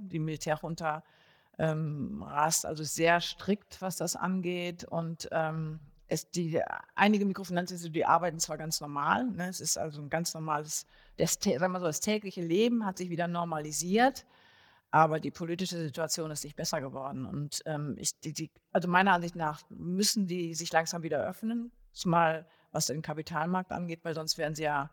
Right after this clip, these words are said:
ausbluten. Die kriegen ja kein Geld mehr von irgend-, von den großen Investoren, also internationalen Investoren wie eine Weltbank oder sowas. Die ziehen sich ja dann auch alle zurück. Also da muss, da müsste, sollte eigentlich bald was passieren, aber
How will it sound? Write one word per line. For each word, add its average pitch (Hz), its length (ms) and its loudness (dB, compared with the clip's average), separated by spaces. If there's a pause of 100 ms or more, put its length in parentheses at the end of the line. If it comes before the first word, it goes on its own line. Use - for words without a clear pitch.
(140)
ausbluten. 139 540 2
Die 151 100 -4
kriegen 156 220 -2
ja 147 100 -2
kein 151 220 -2
Geld 151 180 0
mehr 156 140 -6
von 147 200 -6
irgend-, 139 280 -4 (640)
von 165 160 4
den 151 320 2
großen 170 340 0
Investoren, 165 800 -2
also 156 180 -4
internationalen 160 600 0
Investoren 147 500 -4
wie 135 100 0
eine 143 180 -4
Weltbank 143 680 -2
oder 143 160 -6
sowas. 143 260 -6
Die 151 120 -8
ziehen 170 220 -2
sich 139 100 -2
ja 151 100 -4
dann 139 120 0
auch 143 140 -4
alle 139 180 -8
zurück. - 320 -6 (580)
Also 165 140 4
da 170 80 4
muss, 170 240 -2
da 151 100 -2
müsste, 165 460 -4
sollte 196 340 8
eigentlich 165 280 -2
bald 156 200 0
was 151 160 -8
passieren, 185 480 -2
aber 160 200 2